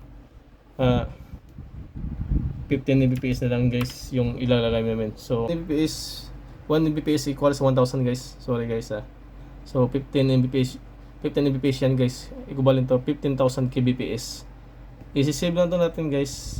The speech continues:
Yan. Save na yan, guys. Yan, nakasave na yan, guys, ah. Yan, guys, ah. Isi-save natin yan. Kailangan ma-save.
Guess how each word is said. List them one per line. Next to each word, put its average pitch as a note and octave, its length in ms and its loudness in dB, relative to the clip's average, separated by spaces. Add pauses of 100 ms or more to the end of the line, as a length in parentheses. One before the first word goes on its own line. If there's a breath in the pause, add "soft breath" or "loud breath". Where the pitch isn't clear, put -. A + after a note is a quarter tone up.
Yan. B2+ 320 2 (240)
Save B2 240 -6
na A#2+ 80 -4
yan, C3 160 0
guys. - 480 -4 (1040)
Yan, A#2+ 80 -4
nakasave A2 320 -6
na A#2+ 160 0
yan, B2 80 2
guys, B2+ 160 -2
ah. B2 160 -2 (3250)
Yan, G#2 160 -4
guys, G2 240 -6
ah. B2+ 80 -12 (240)
Isi-save C3 480 -4
natin B2 320 0
yan. B2 420 0 (600)
Kailangan B2 480 -4
ma-save. A#2+ 320 -8